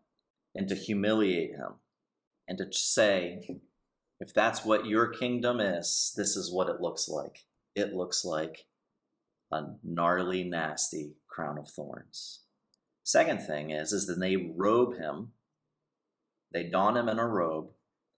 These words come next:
It's purple, which is difficult to make. To gather the color purple and to dye the purple, purple garments are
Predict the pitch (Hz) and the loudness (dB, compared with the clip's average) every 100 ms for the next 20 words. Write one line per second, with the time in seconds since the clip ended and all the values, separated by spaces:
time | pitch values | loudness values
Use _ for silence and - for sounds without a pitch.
0 | _ _ _ _ - - - - - 139 | _ _ _ _ -10 -6 -6 -4 0 0
1 | - 101 147 - _ _ _ _ - - | 0 -2 -4 -14 _ _ _ _ -4 -2
2 | 104 92 - 127 123 - 120 117 - 110 | 0 -2 2 2 2 0 0 0 -4 0
3 | 101 90 92 - _ _ _ _ _ _ | 2 0 -2 -10 _ _ _ _ _ _
4 | - 98 101 98 107 107 98 98 101 95 | -6 0 4 4 4 2 2 4 4 4
5 | 92 90 95 _ _ 123 120 98 92 98 | 0 -2 -8 _ _ 0 0 2 2 2
6 | 107 95 90 87 90 92 107 92 85 92 | -2 -6 -8 -4 4 4 6 4 0 -4
7 | - 95 - 113 - 87 90 95 - - | -6 -6 0 -2 0 -2 -2 -4 -10 -4
8 | 120 113 98 98 95 101 95 85 82 | -2 0 -4 2 2 2 0 -2 -6